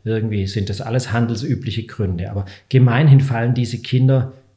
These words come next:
in irgendeiner Weise an irgendeinem Ort, ich sag mal, aus dem Rahmen, in Anführungsschlussstrichen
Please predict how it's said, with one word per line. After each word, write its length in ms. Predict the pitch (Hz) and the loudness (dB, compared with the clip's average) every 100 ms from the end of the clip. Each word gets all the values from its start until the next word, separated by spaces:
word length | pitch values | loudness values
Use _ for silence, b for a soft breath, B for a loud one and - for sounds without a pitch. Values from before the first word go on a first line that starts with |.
| _ _ | _ _
in 340 | 131 117 139 | 0 0 0
irgendeiner 440 | 165 165 170 151 117 | 0 2 2 2 0
Weise 500 | 117 123 139 139 - | -2 -2 -2 -2 -6
an 200 | 107 - | -10 -6
irgendeinem 560 | 170 165 165 147 139 131 | -2 0 4 6 6 6
Ort, 480 | - 120 123 - B B B B _ _ _ _ _ - - | 0 -4 -6 -12 B B B B _ _ _ _ _ -12 -10
ich 80 | - | -4
sag 160 | 127 120 | -2 -2
mal, 120 | - | 0
aus 200 | 123 135 | 0 0
dem 180 | 127 107 | 0 -2
Rahmen, 540 | 95 104 139 117 95 | -4 -2 0 0 -2
in 100 | 95 | -6
Anführungsschlussstrichen 1120 | 104 131 135 131 127 - 127 - - 98 104 | -4 -2 0 -2 -2 -4 -6 -4 -6 -6 -8